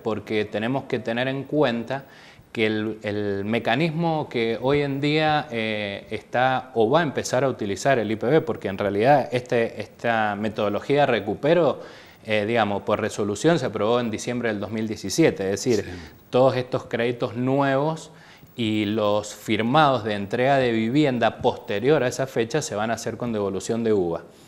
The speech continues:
Speaker 1: Eh, con respecto a, a, a esa situación,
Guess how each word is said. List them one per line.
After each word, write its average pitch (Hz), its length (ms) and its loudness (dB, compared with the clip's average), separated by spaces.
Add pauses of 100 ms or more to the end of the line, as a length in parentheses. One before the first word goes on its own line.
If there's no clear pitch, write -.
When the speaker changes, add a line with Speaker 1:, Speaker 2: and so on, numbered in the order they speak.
(520)
Speaker 1:
Eh, 104 800 2 (240)
con 117 180 2
respecto 143 720 4
a, 104 220 4
a, 95 840 0
a 95 160 4
esa 123 240 0
situación, 127 720 0